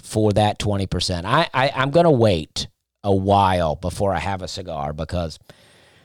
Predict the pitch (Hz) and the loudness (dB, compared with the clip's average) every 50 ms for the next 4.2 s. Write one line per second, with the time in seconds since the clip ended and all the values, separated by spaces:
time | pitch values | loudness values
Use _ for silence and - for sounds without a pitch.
0 | _ _ - 117 117 117 120 - - 180 196 165 139 123 110 110 98 87 - - | _ _ 2 4 4 4 4 2 0 -2 -2 0 0 0 4 4 2 2 2 0
1 | 82 78 73 71 71 73 - - 131 139 143 156 151 143 135 127 120 117 113 117 | 0 0 0 0 0 -2 -2 0 2 2 4 4 4 6 6 6 6 6 4 4
2 | 107 - - 107 98 - 101 98 - - 95 90 87 82 78 76 - - 80 78 | 2 2 2 0 2 2 0 0 0 0 0 0 0 -2 -4 -6 -6 -6 -6 -6
3 | 78 80 85 101 - - 120 131 120 107 110 92 101 92 82 - - 85 82 76 | -6 -4 -4 -4 -2 0 -2 -2 0 -2 -2 -2 -2 -4 -4 -4 -6 -6 -4 -4
4 | 65 65 73 | -4 -4 -6